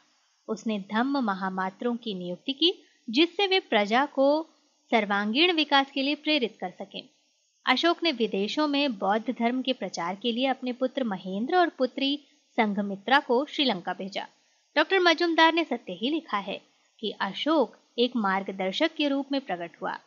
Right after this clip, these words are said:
यह मार्गदर्शक बौद्ध धर्म को एक गांव से दूसरे गांव, एक नगर से दूसरे नगर, एक प्रांत से दूसरे प्रांत, एक देश से दूसरे देश तथा एक महाद्वीप से दूसरे महाद्वीप तक ले गया।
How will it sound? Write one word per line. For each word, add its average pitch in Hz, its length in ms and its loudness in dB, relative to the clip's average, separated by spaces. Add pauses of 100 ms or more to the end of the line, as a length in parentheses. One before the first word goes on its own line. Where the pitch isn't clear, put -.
(380)
यह 339 160 6
मार्गदर्शक 311 720 6 (460)
बौद्ध 240 320 4
धर्म 277 340 0
को 285 180 -4
एक 262 400 0
गांव 240 240 0
से 254 220 -2
दूसरे 202 440 -10
गांव, 262 360 0 (280)
एक 349 260 6
नगर 302 260 2
से 302 160 -2
दूसरे 262 420 -2
नगर, 269 400 2 (300)
एक 285 280 4
प्रांत 214 300 2
से - 160 -6
दूसरे 196 500 -10
प्रांत, 233 320 -2 (340)
एक 262 340 2
देश 277 280 2
से 269 300 0
दूसरे 262 540 -2
देश 202 540 -4
तथा 226 220 -2 (140)
एक 233 260 -4
महाद्वीप 208 640 -6 (100)
से 254 200 -2 (320)
दूसरे 339 480 2
महाद्वीप 185 640 -8
तक 294 180 -4
ले 262 80 -2
गया। 185 240 -12